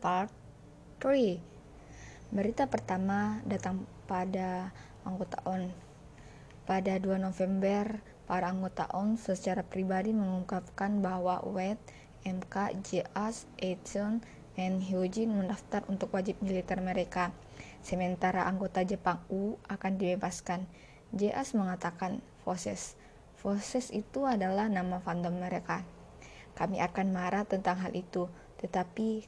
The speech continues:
kami ingin bersama. Kami berenam. Kami ingin bernyanyi bersama untuk waktu yang lebih lama. Jadi kami memutuskan untuk mendaftarkan bersama."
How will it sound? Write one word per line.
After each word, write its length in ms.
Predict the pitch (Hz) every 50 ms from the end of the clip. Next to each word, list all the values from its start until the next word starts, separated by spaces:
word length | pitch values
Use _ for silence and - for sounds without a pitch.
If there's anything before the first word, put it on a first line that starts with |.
| - - -
kami 320 | - 196 196 208 202 190
ingin 240 | 196 202 208 214 196
bersama. 560 | 185 180 - - 180 180 185 185 185 185 190 - - - - - - - - - - -
Kami 320 | - - 190 196 190 196 196
berenam. 480 | 190 190 190 185 190 190 185 180 175 - - - - - - - -
Kami 320 | 185 185 202 214 214 220 202
ingin 160 | 202 202 196
bernyanyi 400 | 185 185 185 185 185 185 190 190
bersama 560 | 185 190 175 - - 185 185 196 208 208 -
untuk 320 | - 196 190 190 - 185
waktu 240 | 185 - - 180 190
yang 160 | 185 185 185
lebih 240 | 185 185 185 185 185
lama. 320 | 185 185 190 196 190 185 175 170 - - - - - - - -
Jadi 480 | 190 180 185 180 180 190 214 214 208 -
kami 320 | - - 190 196 196 196
memutuskan 720 | 196 190 190 185 185 185 - 180 - - - - 226 226 233 -
untuk 240 | 190 190 190 - -
mendaftarkan 800 | 190 185 185 - 170 - - - - - - - 202 196 208 208
bersama." 480 | 196 - - - - 180 180 185 180